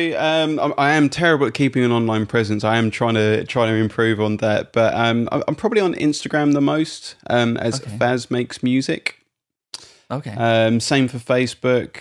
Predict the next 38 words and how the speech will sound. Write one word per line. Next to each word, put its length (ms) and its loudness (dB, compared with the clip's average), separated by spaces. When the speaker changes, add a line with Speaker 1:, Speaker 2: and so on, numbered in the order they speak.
Speaker 1:
um, 480 2
or 200 2
through 420 0
the, 400 0
the, 360 -2
the 60 -6
studio 500 0
website. 600 -2
It's, 420 -10
um, 420 -2
you 80 -4
know, 100 2
my 140 2
line 220 4
of 100 0
work 180 0
has 100 -10
kind 180 -4
of 80 -4
drifted 420 -4
from 580 -4
being 360 0
a 60 -4
commercial 500 -6
studio 520 -4
to 240 -6
a, 20 -2
a 60 -6
freelancer 760 -4
anyway. 420 -6
Um, 80 0
Speaker 2:
Mm-hmm. 380 2
Speaker 1:
but, 280 0
but 160 -2
the 80 -4
studio 380 0
website 380 -2
is 220 -6